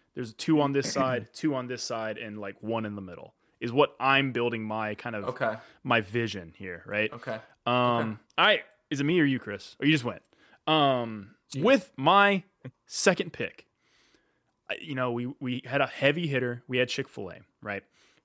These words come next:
Speaker 1: Great lunch, great breakfast. Uh, I'm gonna go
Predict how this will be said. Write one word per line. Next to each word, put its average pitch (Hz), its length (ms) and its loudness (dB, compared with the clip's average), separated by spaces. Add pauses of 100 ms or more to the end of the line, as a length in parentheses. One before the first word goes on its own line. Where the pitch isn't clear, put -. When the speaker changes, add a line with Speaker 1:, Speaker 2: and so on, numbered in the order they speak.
Speaker 1:
Great 117 380 -4
lunch, 107 480 -10 (220)
great 127 280 0
breakfast. 117 680 -2 (440)
Uh, 113 420 2 (180)
I'm 135 140 2
gonna 202 120 0
go 147 480 4